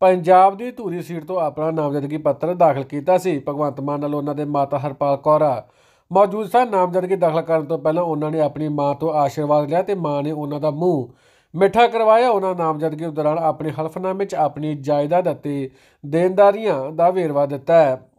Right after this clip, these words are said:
ਮਾਨ ਕੋਲ ਤਿੰਨ ਗੱਡੀਆਂ ਤੋਂ ਇਲਾਵਾ ਕਰੋੜਾਂ ਰੁਪਏ ਦੀ ਜ਼ਮੀਨ ਵੀ ਹੈ। ਹੈਰਾਨੀ ਦੀ ਗੱਲ ਇਹ ਹੈ ਕਿ ਆਪ ਦੇ ਸੀ ਐਮ ਫੇਸ ਮਾਨ ਕਿਰਾਏ ਦੇ ਮਕਾਨ ਵਿੱਚ ਰਹਿੰਦੇ ਨੇ।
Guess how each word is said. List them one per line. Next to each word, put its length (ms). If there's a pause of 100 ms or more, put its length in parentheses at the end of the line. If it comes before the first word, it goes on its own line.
(220)
ਮਾਨ 280
ਕੋਲ 200
ਤਿੰਨ 240
ਗੱਡੀਆਂ 300
ਤੋਂ 80
ਇਲਾਵਾ 340
ਕਰੋੜਾਂ 300
ਰੁਪਏ 260
ਦੀ 340 (420)
ਜ਼ਮੀਨ 380
ਵੀ 140
ਹੈ। 80
ਹੈਰਾਨੀ 360
ਦੀ 80
ਗੱਲ 220
ਇਹ 60
ਹੈ 60
ਕਿ 160
ਆਪ 180
ਦੇ 120
ਸੀ 220
ਐਮ 100
ਫੇਸ 280
ਮਾਨ 380
ਕਿਰਾਏ 380
ਦੇ 180
ਮਕਾਨ 360
ਵਿੱਚ 300
ਰਹਿੰਦੇ 420
ਨੇ। 260